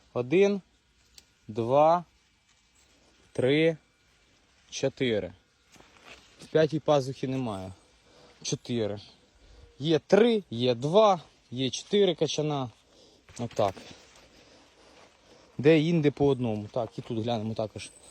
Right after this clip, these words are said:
Раз, два, три, чотири. Раз. Бачите, маленький лізе. Два, три, чотири. Раз,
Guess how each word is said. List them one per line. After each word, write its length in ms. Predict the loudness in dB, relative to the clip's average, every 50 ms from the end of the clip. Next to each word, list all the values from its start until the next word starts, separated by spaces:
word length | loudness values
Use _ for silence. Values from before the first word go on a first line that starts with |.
| _ _ _ -4
Раз, 560 | 0 4 4 4 4 4 0 -4 -14 -18 -20 _ _ _ _ _ _ _ _ _ _ _ _ _
два, 560 | -10 -6 -4 -2 0 2 4 4 4 2 0 -2 _ _ _ _ _ _ _ _ _ _ _ _ _ _ _ -4
три, 340 | 0 0 2 2 0 -2 -4 -8 _ _ _ _ _ _ _ _ _ _ _ _ _ _
чотири. 520 | -12 -8 -8 -8 -6 -6 -6 -6 -6 -8 -12 -18 -20 _ _ _ _ _ _ -20 _ _ _ _ _ _ _ _ _ -10
Раз. 560 | -6 -2 2 2 2 2 0 -4 -10 -20 -20 _ _ _ _ _ _ _ _ _ _ _ _ _ _ _ _ _
Бачите, 480 | -18 -16 -12 -8 -8 -8 -8 -10 -16 -18
маленький 400 | -16 -14 -14 -16 -16 -16 -18 -18
лізе. 180 | -18 -18 -20 _ _ _ _ _ _ _ _ _ _ _ _ _ _ _ -16
Два, 380 | -10 -6 -4 -2 -2 -2 -4 -8 _ _ _ _ _ _ _ _ _
три, 340 | -8 -4 -4 -4 -4 -6 -8 -14 _ _ _ _ _
чотири. 480 | -14 -14 -12 -10 -8 -8 -8 -8 -10 -12 _ _ _ _ _ _ _ _ _ _ -20 -20 -20 _ _ _ _ _ _ _ _ _
Раз, 540 | -4 -2 -2 -2 -4 -6 -12 -16 -18 -20